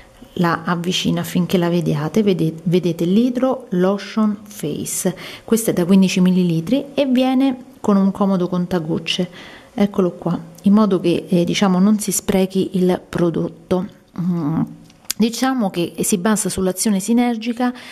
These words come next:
eh, dei suoi estratti ed oli essenziali e permette quindi una azione delle creme che successivamente si applicano ancora migliore, più efficace e più profonda, quindi questa si utilizza prima ovviamente di quella.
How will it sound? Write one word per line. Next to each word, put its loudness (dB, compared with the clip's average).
eh, 2
dei 0
suoi -2
estratti -2
ed 0
oli 0
essenziali -4
e 0
permette 0
quindi 2
una 2
azione 0
delle 0
creme 0
che -2
successivamente 0
si -4
applicano 2
ancora 2
migliore, 4
più -2
efficace -2
e -6
più -10
profonda, -6
quindi 4
questa -8
si -6
utilizza -2
prima -2
ovviamente 0
di -8
quella. -4